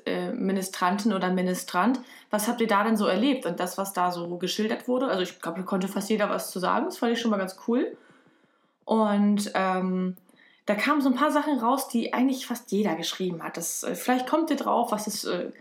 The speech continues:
sein könnte aus euren eigenen Erfahrungen. Vielleicht der, der Sebo zum Beispiel, lieben Gruß,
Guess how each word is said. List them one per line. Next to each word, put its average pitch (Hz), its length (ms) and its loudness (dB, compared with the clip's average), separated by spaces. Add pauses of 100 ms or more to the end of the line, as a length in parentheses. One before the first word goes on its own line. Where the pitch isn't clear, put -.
(360)
sein 226 520 2
könnte 285 640 2
aus - 140 -2
euren 190 240 -2
eigenen 240 320 2
Erfahrungen. 220 500 0
Vielleicht 190 380 -4
der, 190 140 -2
der 190 240 -2
Sebo 285 440 0
zum 254 200 2
Beispiel, 247 400 2
lieben 208 200 2
Gruß, 226 380 0